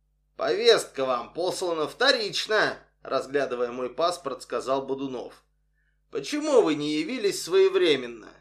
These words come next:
«Я был в отъезде», дал я первые в своей жизни ложные показания следователю. «Ждите».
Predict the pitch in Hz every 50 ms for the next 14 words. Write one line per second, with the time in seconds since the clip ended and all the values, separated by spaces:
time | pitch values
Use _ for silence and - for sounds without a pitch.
0 | _ _ _ _ _ _ _ _ _ _ _ - 104 131 180 226 - 127 127 147
1 | 185 233 240 233 - _ _ - - 151 180 180 - - 113 117 143 151 139 -
2 | 147 156 147 139 135 - _ _ _ _ _ _ _ _ _ _ _ _ 113 127
3 | 180 202 185 170 147 120 127 156 165 151 - - 147 156 156 139 127 131 135 131
4 | 120 - - - 123 120 120 127 127 117 107 151 220 226 175 147 147 151 143 127
5 | 135 156 165 143 - 127 123 123 - 120 110 - 117 113 101 113 143 151 147 139
6 | 131 127 117 104 - - - 143 160 147 107 110 107 107 101 - - - - -
7 | - _ _ _ _ _ _ _ _ _ _ _ - - - - - - - 233
8 | 220 147 - - 123 110 101